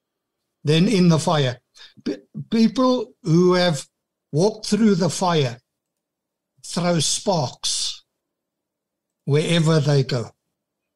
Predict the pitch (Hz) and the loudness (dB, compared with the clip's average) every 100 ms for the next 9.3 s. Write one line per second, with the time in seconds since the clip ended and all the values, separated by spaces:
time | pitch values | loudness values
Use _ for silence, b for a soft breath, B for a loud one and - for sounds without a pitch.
0 | _ _ _ _ _ _ _ _ _ _ | _ _ _ _ _ _ _ _ _ _
1 | _ _ _ _ 151 156 143 185 208 208 | _ _ _ _ 0 2 2 0 0 0
2 | - - - - - _ - 135 139 151 | 0 -2 -2 -4 -8 _ -4 0 0 0
3 | 180 180 208 202 175 175 196 143 180 180 | -4 -4 -2 0 2 2 2 0 0 -2
4 | - 214 190 190 175 135 160 120 104 - | -6 -2 0 0 0 -4 -4 -6 -10 -20
5 | _ _ _ _ _ _ _ _ _ _ | _ _ _ _ _ _ _ _ _ _
6 | _ _ _ 139 175 226 214 156 311 247 | _ _ _ 0 2 4 2 2 0 2
7 | 220 185 185 185 - 190 185 214 165 165 | 2 2 0 -2 -4 -2 0 -2 -2 -4
8 | 170 196 208 196 180 - 160 151 131 - | -2 0 2 2 0 -2 -2 -2 -4 -4
9 | - - | -6 -6